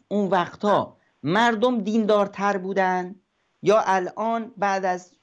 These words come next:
این عمری که به اصطلاح طی کردید و این همه میلیاردها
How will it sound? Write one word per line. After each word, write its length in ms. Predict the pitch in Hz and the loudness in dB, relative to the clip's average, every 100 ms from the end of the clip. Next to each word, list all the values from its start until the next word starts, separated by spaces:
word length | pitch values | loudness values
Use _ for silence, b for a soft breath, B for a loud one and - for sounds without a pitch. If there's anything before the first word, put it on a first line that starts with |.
| _ | _
این 200 | - 185 | -10 -8
عمری 300 | - 185 165 | -4 -4 -4
که 120 | - | -2
به 40 | |
اصطلاح 220 | 151 143 143 | -4 -4 -2
طی 160 | 143 | -2
کردید 520 | 135 135 131 143 160 | 0 0 0 -2 -2
و 40 | 165 | -2
این 260 | - 220 | -2 0
همه 540 | 190 135 165 190 170 98 - _ _ _ _ - | 0 0 2 4 2 -2 -12 _ _ _ _ -2
میلیاردها 1300 | 151 175 170 165 165 156 151 143 190 180 143 101 | 2 2 4 4 4 2 -4 -2 0 2 0 -4